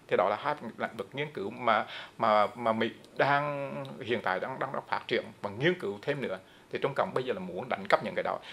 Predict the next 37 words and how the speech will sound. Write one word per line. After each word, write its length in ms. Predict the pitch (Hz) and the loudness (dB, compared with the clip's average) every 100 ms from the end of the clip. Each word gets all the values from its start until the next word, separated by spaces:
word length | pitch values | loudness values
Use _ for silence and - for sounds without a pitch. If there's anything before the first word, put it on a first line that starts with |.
| - | -2
để 120 | 113 | 0
sau 200 | - 135 | 2 2
này 140 | 127 101 | 2 0
có 120 | 101 - | -2 -4
thể 100 | 98 | -4
rằng 160 | 113 101 | -4 0
là, 180 | 101 95 - - - | 0 -2 -8 -16 -8
à, 80 | 101 101 110 | -8 -6 -6
vấn 120 | 117 123 | 0 4
đề 120 | 117 | 4
nó, 240 | 101 92 107 - | 4 0 -4 -10
nó 160 | 123 101 | -6 -6
không 240 | - 139 | -4 -2
chạy 120 | 139 107 | 2 2
về 80 | |
chiến 160 | 110 101 | 0 2
tranh, 220 | 127 127 131 | 4 4 2
thưa, 100 | 131 | -6
ờ, 120 | 131 - 107 107 101 - | -4 -4 -8 -10 -8 -2
thưa 80 | 143 | 0
quý 140 | 110 | 2
vị. 200 | 110 101 - - - - - - - - - - - | 2 0 -4 -20 -20 -20 -20 -20 -18 -12 -10 -8 2
Còn 180 | - 160 | 6 6
cái 80 | 120 | 4
vấn 160 | 139 175 | 6 10
đề 120 | 156 | 10
mà 120 | 147 | 10
anh 100 | 175 | 2
Nguyễn 120 | 151 | -2
Xuân 180 | - 170 | -4 0
Nam 140 | 160 - | 0 0
thế 80 | 117 | -2
này, 180 | 120 - - - - - - - - - | -2 -4 -12 -20 -20 -20 -20 -20 0 10
bởi 140 | 147 | 10
vậy 180 | 147 135 | 12 10
do 100 | |
đó 120 | 185 | 10